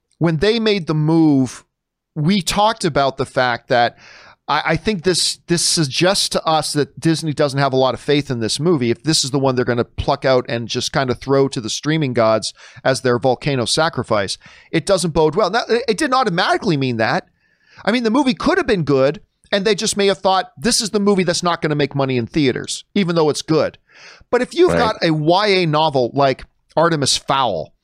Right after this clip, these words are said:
Speaker 1: a big budget Disney production, if it's good, it's gonna make money.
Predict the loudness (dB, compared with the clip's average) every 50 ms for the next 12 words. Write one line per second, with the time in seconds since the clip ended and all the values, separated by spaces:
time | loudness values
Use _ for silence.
0 | _ -20 -20 -8 -4 -2 -2 -2 -2 -4 _ -2 0 0 0 -2 -4 -8 -10 _
1 | 0 2 2 2 2 0 -2 -2 -2 _ -2 -2 0 0 0 -2 -2 -2 -2 -2
2 | -2 -2 -2 -2 -2 -2 -2 -4 -6 -8 -8 -10 -14 -20 _ _ _ _ _ _
3 | _ _ _ _ _ _ _ _ 0 0 0 0 0 -2 -2 -2 -4 -4 -4 0
4 | 0 2 2 2 2 0 -2 -4 -8 -14 -20 _ _ _ _ _ _ -4 -2 -2
5 | -2 -2 -4 -2 0 2 2 2 2 2 0 0 0 0 2 2 2 2 0 -2
6 | -6 -10 -16